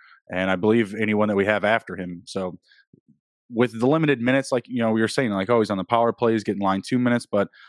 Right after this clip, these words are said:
I don't know if the Red Wings are just constantly killing penalties because he doesn't have over fifteen minutes in his last four games.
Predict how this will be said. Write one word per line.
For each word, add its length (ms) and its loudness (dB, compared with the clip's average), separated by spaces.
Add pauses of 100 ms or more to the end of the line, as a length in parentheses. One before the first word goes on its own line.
(140)
I 80 4
don't 80 2
know 80 2
if 60 -6
the 80 -2
Red 160 4
Wings 200 0
are 80 0
just 160 -4
constantly 420 0
killing 340 -4
penalties 500 -4
because 260 -6
he 80 -4
doesn't 200 0
have 120 0
over 220 2
fifteen 400 -4
minutes 260 -4
in 80 -4
his 100 -6
last 260 -2
four 300 -2
games. 500 -8